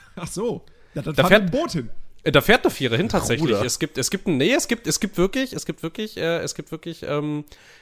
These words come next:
Speaker 2: äh, ein Linienschiff, was von, ähm, von, äh, Hirtshals von Dänemark da tatsächlich hinfährt, bis nach Island. Da bist du halt zwei Tage unterwegs, aber das geht.
Speaker 1: Ja, irgendwie, irgendwie müssen, müssen ja wie im Euro Truck Simulator die Trucks dahin kommen.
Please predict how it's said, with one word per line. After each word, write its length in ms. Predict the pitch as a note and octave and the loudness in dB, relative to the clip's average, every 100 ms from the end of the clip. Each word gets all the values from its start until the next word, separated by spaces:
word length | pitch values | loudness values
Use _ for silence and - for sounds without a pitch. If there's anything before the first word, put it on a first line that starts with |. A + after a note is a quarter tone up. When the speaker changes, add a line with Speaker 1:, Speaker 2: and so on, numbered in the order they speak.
| - | -10
Speaker 2:
äh, 200 | - C3+ | -2 0
ein 100 | - C#3+ | 0 0
Linienschiff, 800 | G3+ A3+ D3+ A#2+ C#3 B2+ - - | 2 4 2 2 0 -2 -4 -4
was 260 | B2+ B2+ - | -2 -2 -6
von, 440 | - C3+ C3+ C3+ | 0 0 0 -2
ähm, 360 | B2+ C3 C3 - - - - - - - - - | -2 -2 -4 -8 -16 -20 -20 -20 -20 -20 -20 -4
von, 240 | C3+ C3 | 2 2
äh, 160 | C3+ C3+ | 4 8
Hirtshals 760 | C3 C3 - - F3 A#3+ - | 10 10 10 12 12 8 2
von 200 | - C#3+ D3 | -2 0 0
Dänemark 440 | F#3+ C#3+ C#3 - | 0 2 2 2
da 80 | D#3 | -4
tatsächlich 420 | - D#3 - D#3 | -4 -6 -6 -6
hinfährt, 380 | F3 - A2 - | -8 -6 -6 -6
bis 140 | C3+ | -8
nach 100 | B2+ - | -8 -10
Island. 380 | - A2 A2+ - - - - - - - - | -10 -10 -10 -16 -20 -20 -20 -20 -20 -20 0
Da 140 | A#2 A#2 | 2 4
bist 220 | - - | 2 4
du 60 | C3+ | 4
halt 160 | C3+ | 4
zwei 140 | C#3+ C3 | 2 4
Tage 220 | C#3+ C3+ | 4 4
unterwegs, 480 | C3 A#2 D#3 C4+ F3+ | 0 -2 -2 -4 -6
aber 120 | G3 | -6
das 140 | A3+ | -6
geht. 260 | - A2 - - - | -6 -8 -10 -16 -10
Speaker 1:
Ja, 100 | F#3+ - | -8 -2
irgendwie, 500 | A3 C#4+ C4+ C#4+ B3 | 0 0 0 -2 0
irgendwie 500 | E3+ E3+ G3 G#3+ G#3+ | 4 8 8 4 -2
müssen, 280 | G#3+ - C#4 | -4 -6 -8
müssen 240 | C4 - B3+ | -6 -4 0
ja 160 | G#3 E3 | 0 2
wie 60 | |
im 60 | E3+ | 4
Euro 140 | F3 E3+ | 4 4
Truck 200 | E3 D#3 | 2 -4
Simulator 420 | D3+ C#3+ D3 D3 | -4 -4 -4 -6
die 120 | C3 | -8
Trucks 320 | - D#3 - - | -6 -6 -4 -8
dahin 260 | B2+ B2 | -8 -8
kommen. 260 | B2 G#2+ | -8 -10